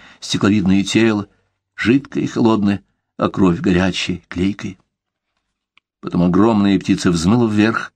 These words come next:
за нею последовали ее товарки. Я слышал, как они взлетают позади меня и удаляются. "Самое худшее миновало", — подумал я. Теперь я ничего не видел,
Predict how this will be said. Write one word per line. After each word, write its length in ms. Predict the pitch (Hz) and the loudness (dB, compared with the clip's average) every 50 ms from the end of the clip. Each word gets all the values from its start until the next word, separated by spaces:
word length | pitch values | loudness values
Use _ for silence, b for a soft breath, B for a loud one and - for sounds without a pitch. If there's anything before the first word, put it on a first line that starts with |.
| _ _ _ _ _ _ _ _ _ _ _ - | _ _ _ _ _ _ _ _ _ _ _ -10
за 200 | 170 85 85 87 | -4 -2 2 2
нею 180 | 92 95 90 | 4 2 2
последовали 460 | 90 92 - - 104 101 95 92 95 | 0 -2 0 0 0 2 2 4 4
ее 140 | 95 98 98 | 4 2 2
товарки. 640 | 92 - 104 104 110 120 120 113 - - 110 92 - _ _ _ _ _ _ _ _ _ - | 0 0 0 2 2 0 0 -2 -4 -6 -10 -10 -10 _ _ _ _ _ _ _ _ _ -6
Я 140 | - 104 | -4 -4
слышал, 500 | 101 - - - 143 165 170 - - 147 | -4 -4 -6 -2 -2 0 0 0 -2 -4
как 140 | - - - | -4 -4 -2
они 140 | 139 143 143 | -2 0 -2
взлетают 600 | 135 123 135 131 135 - - 131 123 113 110 110 | -2 -4 -4 -6 -4 -2 -2 0 0 0 -2 -4
позади 280 | - - 104 92 110 113 | -6 -12 -12 -8 -6 -4
меня 320 | 107 101 98 98 95 90 b b b b b b - | -2 0 0 0 0 -2 b b b b b b -6
и 100 | - - | -4 -2
удаляются. 600 | 113 98 95 80 80 85 82 - - - - - _ _ _ _ _ _ _ _ _ _ - | -2 -2 -2 -4 -4 -8 -10 -10 -12 -12 -12 -14 _ _ _ _ _ _ _ _ _ _ -16
"Самое 580 | - - - - 170 170 165 156 147 139 135 | -8 -2 0 0 2 2 0 0 0 -2 -2
худшее 680 | 117 - - - 170 185 185 175 - - - - - 127 | -4 -6 -4 -2 0 0 0 0 -2 -4 -4 -2 -2 -2
миновало", — 640 | 120 120 104 87 117 117 143 185 185 175 165 151 139 | -2 -2 0 0 2 2 2 2 2 0 -2 -2 -4
подумал 320 | - - 120 127 123 117 107 | -6 -6 -6 -4 -4 -4 -4
я. 180 | 101 107 101 - _ _ _ _ _ _ _ _ _ _ _ _ _ _ _ _ _ _ | -4 -6 -8 -10 _ _ _ _ _ _ _ _ _ _ _ _ _ _ _ _ _ _
Теперь 220 | - - 95 87 | -8 -4 -2 0
я 80 | 82 82 | 0 2
ничего 680 | 87 104 139 165 143 - - - 135 117 107 104 104 | 2 2 2 2 0 -2 -2 -2 0 0 0 0 0
не 160 | 95 92 92 85 | 0 0 -2 -2
видел, 280 | 85 87 82 107 - | -2 -4 -6 -8 -12